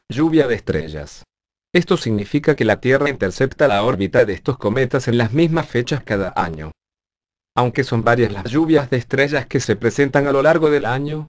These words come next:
las más conocidas son las Perseidas, denominadas así porque el radiante de meteoritos pareciera provenir de un punto del firmamento localizado en la constelación Perseo.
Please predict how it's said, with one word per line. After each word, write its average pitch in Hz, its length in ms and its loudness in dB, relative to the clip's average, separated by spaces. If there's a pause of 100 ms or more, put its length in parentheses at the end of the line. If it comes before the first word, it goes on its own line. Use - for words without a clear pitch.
las 120 220 2
más 127 160 2
conocidas 120 580 -2
son 143 220 -2
las 127 140 -4
Perseidas, 160 800 2 (100)
denominadas 117 800 0
así 151 240 -2
porque 107 300 -2
el 92 80 -4
radiante 113 520 2
de 98 140 -2
meteoritos 127 560 2
pareciera 120 540 0
provenir 113 400 -2
de 147 80 -4
un 147 80 -6
punto 160 360 2
del 127 220 2
firmamento 104 640 -2
localizado 107 640 2
en 92 140 0
la 98 140 -4
constelación 131 720 0
Perseo. 76 540 -4